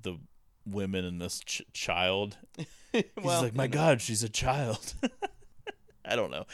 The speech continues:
Speaker 1: And then he calls Mina a child later, too. <laughs> It's
Speaker 2: Well, I
Speaker 1: kinda
Speaker 2: mean,
Speaker 1: just
Speaker 2: compared
Speaker 1: weird.
Speaker 2: to him, <laughs> Van Helsing, who doesn't seem like he'd even be alive in this time period,
Speaker 1: Van
Speaker 2: based on the
Speaker 1: Helsing,
Speaker 2: age of
Speaker 1: yeah, that's the
Speaker 2: Anthony
Speaker 1: thing about
Speaker 2: Hopkins.
Speaker 1: Anthony Hopkins. He seems like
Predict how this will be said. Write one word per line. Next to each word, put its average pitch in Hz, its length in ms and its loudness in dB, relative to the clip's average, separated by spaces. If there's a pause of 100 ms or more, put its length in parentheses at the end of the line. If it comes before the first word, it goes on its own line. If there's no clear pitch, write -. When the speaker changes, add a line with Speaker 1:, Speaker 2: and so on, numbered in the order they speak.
(100)
Speaker 1:
And 151 100 -2
then 151 60 6
he 156 80 2
calls 156 320 2
Mina 107 400 2
a 90 60 0
child 95 480 2
later, 92 260 2
too. 104 400 -2
<laughs> - 80 -20
It's - 160 -6
Speaker 2:
Well, 233 80 2
I - 40 2
Speaker 1:
kinda 220 100 0
Speaker 2:
mean, 220 80 -2
Speaker 1:
just 202 80 -8
Speaker 2:
compared 226 360 0
Speaker 1:
weird. - 0 -
Speaker 2:
to 131 80 -2
him, 120 440 -4 (360)
<laughs> - 400 -10
Van 185 180 2
Helsing, 185 360 2
who 156 100 2
doesn't 147 260 4
seem 143 220 -2
like 117 180 0
he'd 127 100 0
even 127 200 -2
be 117 120 0
alive 101 640 2
in 98 140 -8
this - 360 -8 (380)
time 107 220 -4
period, 110 400 -2
Speaker 1:
Van 160 260 4
Speaker 2:
based 220 280 4
on 233 60 6
the 214 80 4
Speaker 1:
Helsing, 113 140 0
Speaker 2:
age 120 280 2
of 117 240 -6 (140)
Speaker 1:
yeah, - 180 6
that's - 160 6
the 370 60 6
Speaker 2:
Anthony 359 160 8
Speaker 1:
thing 262 60 6
about 202 100 8
Speaker 2:
Hopkins. 143 220 8
Speaker 1:
Anthony 127 120 4
Hopkins. 127 380 6
He 123 100 0
seems 160 460 -2
like 123 500 4